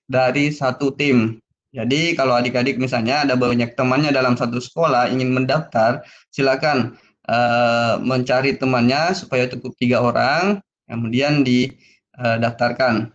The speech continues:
Jadi satu tim itu tiga orang. Kemudian peserta dapat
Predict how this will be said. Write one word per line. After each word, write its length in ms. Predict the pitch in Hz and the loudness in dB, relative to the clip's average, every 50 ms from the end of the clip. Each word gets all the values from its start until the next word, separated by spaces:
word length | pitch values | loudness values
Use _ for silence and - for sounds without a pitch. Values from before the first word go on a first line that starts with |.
| _ - | _ -10
Jadi 180 | - 117 127 135 131 | -6 -4 -2 -2 -2
satu 680 | 127 113 113 - 117 120 120 117 117 117 117 113 113 - | -2 -4 -4 -4 -4 -2 0 0 0 0 -2 -4 -6 -4
tim 240 | - 131 123 120 120 | -2 0 2 2 2
itu 400 | 117 117 151 156 156 156 156 - _ - - _ - | 0 0 0 0 0 0 -2 -8 _ -20 -18 _ -4
tiga 240 | 120 117 113 101 | -2 0 0 0
orang. 400 | 123 127 127 120 113 104 113 117 - _ _ _ _ _ _ _ _ _ _ _ _ | 2 2 2 0 0 -2 -4 -8 -14 _ _ _ _ _ _ _ _ _ _ _ _
Kemudian 480 | - 127 127 127 127 127 143 156 156 151 | -8 -2 0 0 0 2 2 2 2 0
peserta 320 | 151 147 131 - - 143 | 0 -2 -2 -2 -2 -2
dapat 400 | 143 127 127 - 135 131 - - | 0 0 0 0 -2 -4 -4 -6